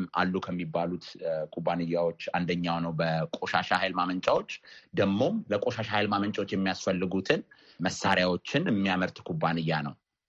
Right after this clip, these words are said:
እሱን አንድ ላይ በመሆን ኬምብሪጅ ኢንዱስትሪን ፈጥረን የቆሻሻ ኃይል ማመንጫ ለአፍሪካ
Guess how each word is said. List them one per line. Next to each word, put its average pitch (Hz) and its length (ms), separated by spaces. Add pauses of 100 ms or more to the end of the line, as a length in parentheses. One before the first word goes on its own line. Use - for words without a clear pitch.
እሱን 113 480
አንድ 95 200
ላይ 92 160
በመሆን 87 440
ኬምብሪጅ 90 500 (640)
ኢንዱስትሪን 92 560
ፈጥረን 92 460 (360)
የቆሻሻ 92 920 (240)
ኃይል 95 260
ማመንጫ 90 420 (120)
ለአፍሪካ 95 580